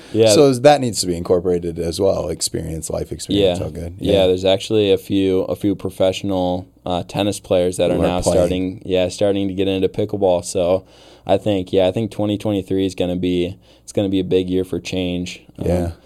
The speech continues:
Speaker 1: just seeing, yeah, new players, new faces.
Speaker 2: And the amount of payout, some of these, uh, tournaments, they have pretty hefty payouts, right?
Speaker 1: Yeah.
Speaker 2: Top place is bringing quite a bit of money.
Speaker 1: Yeah, I'd say,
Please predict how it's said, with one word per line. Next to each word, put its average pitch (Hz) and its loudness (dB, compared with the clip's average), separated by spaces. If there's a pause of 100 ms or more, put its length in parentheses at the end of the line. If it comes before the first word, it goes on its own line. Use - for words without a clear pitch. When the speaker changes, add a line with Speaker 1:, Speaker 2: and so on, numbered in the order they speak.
(260)
Speaker 1:
just - -4
seeing, 87 -4
yeah, 90 -2
new 90 -4
players, 90 0
new 90 -4
faces. 92 -4
Speaker 2:
And 160 -2
the 156 2
amount 95 0
of 80 -8
payout, 110 0
some 120 0
of 135 -4
these, 82 -2
uh, 80 -6
tournaments, 110 -4 (260)
they 131 -2
have 98 -2
pretty 92 0
hefty 104 -4
payouts, 117 -2
right? 87 0
Speaker 1:
Yeah. 117 6
Speaker 2:
Top 98 2
place 104 0
is - -10
bringing 92 -4
quite 110 0
a 98 -2
bit 87 -10
of 80 -10
money. 90 -6 (140)
Speaker 1:
Yeah, 123 4
I'd 110 2
say, 107 4